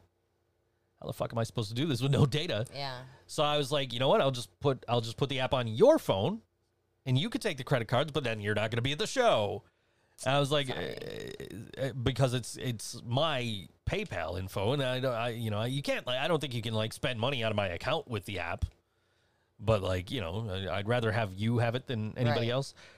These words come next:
Speaker 1: Um, so I'm, uh, I started looking at my mobile carrier, like, can I get a tablet that will allow me to use the PayPal here or, or whatever, you know, app.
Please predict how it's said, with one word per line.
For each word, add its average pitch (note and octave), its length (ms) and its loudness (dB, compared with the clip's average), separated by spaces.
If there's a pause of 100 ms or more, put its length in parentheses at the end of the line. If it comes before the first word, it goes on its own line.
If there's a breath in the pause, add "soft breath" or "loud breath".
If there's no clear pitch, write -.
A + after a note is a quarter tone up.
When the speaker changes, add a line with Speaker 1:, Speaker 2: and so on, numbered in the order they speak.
(140 loud breath)
Speaker 1:
Um, A2 440 0 (560)
so C3 260 0
I'm, B2+ 560 0
uh, A2 40 -8 (440)
I B2+ 200 -2
started C#3+ 260 -2
looking C#3+ 180 0
at C3+ 80 -2
my B2 140 0
mobile C3 640 4
carrier, G2+ 460 0
like, G2 360 -4
can - 120 -4
I G#2+ 80 0
get G#2+ 120 -4
a G2 60 -4
tablet - 880 -4 (1120)
that B2+ 260 0
will B2 460 2
allow C3 420 2
me C#3 320 -2
to B2+ 160 -4
use C3 580 -2
the C3 100 -2
PayPal G#2+ 840 -2 (800)
here A2 380 -2
or, A2+ 340 -2
or G2 300 -4
whatever, F#2+ 580 -2
you G2 140 -6
know, F#2 120 0
app. F#2+ 280 -6